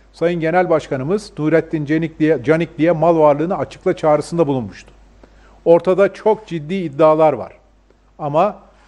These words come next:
Nurettin Canikli'den hala tık yok. Kendisinden gereğini yapmasını bekliyoruz. Normal bir hukuk düzeninde tüm bunlar araştırılır.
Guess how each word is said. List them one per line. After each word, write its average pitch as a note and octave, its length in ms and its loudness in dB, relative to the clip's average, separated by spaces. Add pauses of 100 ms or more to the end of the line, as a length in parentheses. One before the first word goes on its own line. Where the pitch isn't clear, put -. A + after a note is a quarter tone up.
(200)
Nurettin C#3+ 400 -4
Canikli'den C3 580 -4
hala C#3+ 580 0 (100)
tık - 220 -12
yok. - 280 -16 (880)
Kendisinden D#3+ 600 0
gereğini D3 300 2
yapmasını D#3 540 -2
bekliyoruz. - 600 -2 (760)
Normal A#3+ 400 4
bir A#3+ 80 -2
hukuk G#3 340 -4
düzeninde F#3+ 500 2
tüm A3+ 200 -4
bunlar F#3+ 260 0
araştırılır. D#3+ 720 0